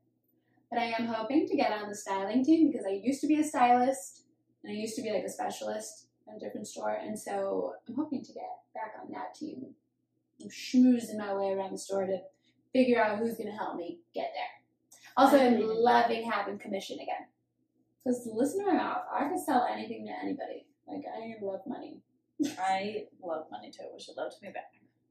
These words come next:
Speaker 1: Yeah, it will. It will.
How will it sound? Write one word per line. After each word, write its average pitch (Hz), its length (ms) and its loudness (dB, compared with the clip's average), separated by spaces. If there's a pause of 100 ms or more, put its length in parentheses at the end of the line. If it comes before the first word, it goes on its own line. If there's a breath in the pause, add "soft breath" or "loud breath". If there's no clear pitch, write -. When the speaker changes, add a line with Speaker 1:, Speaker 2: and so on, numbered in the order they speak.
(1300)
Speaker 1:
Yeah, - 260 -8 (100)
it - 160 2
will. - 200 4 (680)
It - 60 -10
will. - 160 -8